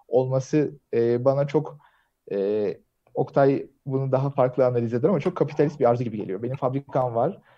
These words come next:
E, orada çalıştıracak mesleki anlamda uzmanlaşmış kişiler arıyorum. O iş bölümüne, e, uygun adaylar arıyorum demek gibi geliyor bana. E, dolayısıyla böyle bir taleple de söylemiyorum bunu ama bu eğitim sisteminin içeriğinin,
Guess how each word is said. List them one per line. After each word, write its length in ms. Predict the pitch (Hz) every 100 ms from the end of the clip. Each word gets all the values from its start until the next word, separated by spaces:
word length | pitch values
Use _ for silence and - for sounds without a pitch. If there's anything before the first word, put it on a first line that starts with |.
| _
E, 260 | - 110 113
orada 340 | 92 127 127
çalıştıracak 840 | 123 120 127 - 120 120 135 - 120
mesleki 640 | 123 123 120 120 131 113
anlamda 420 | 117 117 113 117
uzmanlaşmış 800 | 117 117 120 117 117 117 - 131
kişiler 360 | - 131 123 123
arıyorum. 540 | 101 104 98 104 170 - _ _ -
O 140 | 120
iş 220 | 131 -
bölümüne, 600 | 131 127 123 127 131 - _ 117
e, 300 | 110 107 -
uygun 300 | 123 123 135
adaylar 440 | 120 123 123 127
arıyorum 420 | 98 107 101 98 -
demek 360 | - 110 117 -
gibi 180 | 107 107
geliyor 280 | 104 101 98
bana. 300 | 98 98 - _ - - _ -
E, 220 | 87 117
dolayısıyla 440 | 156 170 180 180
böyle 220 | 160 165
bir 80 | 160
taleple 400 | 160 156 156 151
de 80 | 143
söylemiyorum 640 | 143 139 135 131 107 101 104
bunu 120 | 151
ama 260 | 143 123
bu 100 | 143
eğitim 280 | 123 135 180
sisteminin 480 | - - 143 143 143
içeriğinin, 600 | 143 131 131 135 147